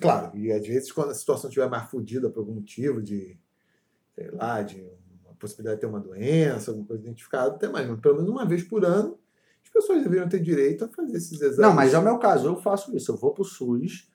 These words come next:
Speaker 2: faço os meus exames lá, invento uma parada qualquer e vou lá e faço um, um, uma ultrassonografia
Speaker 1: É.
Speaker 2: completa, assim, do abdômen, falo que tô sentindo dor, <coughs> uma porra, não sei o que e tal.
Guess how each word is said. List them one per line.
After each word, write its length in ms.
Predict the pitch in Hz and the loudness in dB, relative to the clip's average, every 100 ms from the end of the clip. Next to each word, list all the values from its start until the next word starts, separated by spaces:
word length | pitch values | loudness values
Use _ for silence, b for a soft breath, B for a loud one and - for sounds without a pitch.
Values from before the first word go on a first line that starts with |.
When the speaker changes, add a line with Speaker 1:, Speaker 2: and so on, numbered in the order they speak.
| _ _ _ | _ _ _
Speaker 2:
faço 380 | - 143 165 175 | 0 2 0 -4
os 60 | 165 | -4
meus 180 | 147 | -2
exames 440 | 143 117 107 120 107 | -2 -2 -4 -4 -4
lá, 260 | 98 123 180 | -4 -4 0
invento 500 | 156 - 117 175 202 | 0 0 -2 -4 -6
uma 120 | 190 | -6
parada 360 | 170 143 127 | 0 0 0
qualquer 760 | - 131 - 101 143 147 175 B B B _ | -2 -6 -2 2 4 4 2 B B B _
e 80 | 117 | -6
vou 160 | 104 120 | -2 2
lá 160 | 110 131 | 4 4
e 60 | |
faço 260 | 143 143 170 | 2 0 0
um, 60 | 170 | -2
um, 800 | 160 139 135 131 123 113 101 101 - - - | -2 -6 -6 -6 -6 -6 -10 -14 -20 -18 -4
uma 120 | 104 | -2
ultrassonografia 760 | 107 131 - 123 117 110 - 117 | 0 -2 -4 -4 -4 -4 -4 -4
Speaker 1:
É. 40 | |
Speaker 2:
completa, 560 | - 87 101 104 147 135 | -4 -2 0 0 0 -4
assim, 180 | - | -6
do 80 | 123 | -6
abdômen, 500 | 123 113 101 107 160 - b b b | -6 -6 -8 -8 -14 -18 b b b
falo 280 | - 113 131 | -2 0 2
que 60 | - | 0
tô 60 | |
sentindo 340 | 120 113 - 123 | -4 -4 4 10
dor, 100 | - | 10
<coughs> 320 | - 440 - | 12 12 12
uma 180 | - - - | 12 12 10
porra, 180 | - 120 | 10 2
não 80 | - | -4
sei 140 | 110 | -8
o 40 | |
que 120 | - 123 | -4 -2
e 20 | |
tal. 360 | 127 120 160 | -2 -2 -4